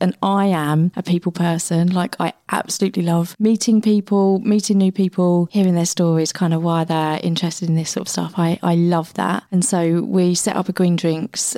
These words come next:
um, that meets monthly in a local pub. And I was just in my element because it serves no purpose other than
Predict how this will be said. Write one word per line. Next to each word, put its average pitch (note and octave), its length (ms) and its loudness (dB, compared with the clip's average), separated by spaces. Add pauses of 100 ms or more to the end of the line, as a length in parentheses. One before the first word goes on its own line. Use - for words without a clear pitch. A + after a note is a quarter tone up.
um, E3 300 0
that D#3+ 100 -4
meets F3 300 -2
monthly F#3 340 0
in E3 100 0
a E3 60 0
local E3 300 0
pub. - 400 -2 (100)
And D#3+ 400 0 (240)
I F#3 120 -2
was F3+ 140 -2
just - 220 -4
in E3+ 60 -2
my D#3+ 180 -2
element E3+ 460 2 (160)
because F#3+ 420 -2 (260)
it G3+ 160 0
serves F#3+ 440 0
no G#3 180 2
purpose F#3+ 680 -2
other F3+ 220 0
than D#3 380 -2